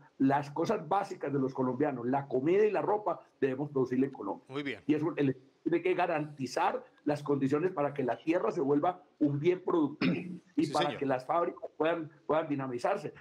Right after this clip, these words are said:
Speaker 1: Lo otro es carreta, lo de la tierra, lo del crédito, lo de la tecnificación,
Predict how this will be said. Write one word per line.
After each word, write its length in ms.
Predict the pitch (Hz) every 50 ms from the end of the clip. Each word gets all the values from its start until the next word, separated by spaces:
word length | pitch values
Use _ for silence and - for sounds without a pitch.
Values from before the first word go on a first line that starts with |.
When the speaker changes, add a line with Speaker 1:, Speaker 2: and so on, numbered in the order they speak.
| - _ -
Speaker 1:
Lo 180 | 135 151 156
otro 280 | 165 185 196 196 - 208
es 120 | 190 -
carreta, 760 | - - 160 156 147 139 147 160 156 151 156 151 101 90 - - _ _ _ _
lo 100 | - 135
de 80 | 135 131
la 240 | 135 131 120 - -
tierra, 420 | - 147 151 147 143 135 147 143
lo 160 | 135 131 131
del 200 | 131 127 123 127
crédito, 560 | - - 147 156 151 147 147 143 135 139 139 127
lo 100 | 127 131
de 80 | 127
la 160 | 123 123 127
tecnificación, 800 | - 131 131 123 131 131 123 131 - 120 117 135 147 143 143 -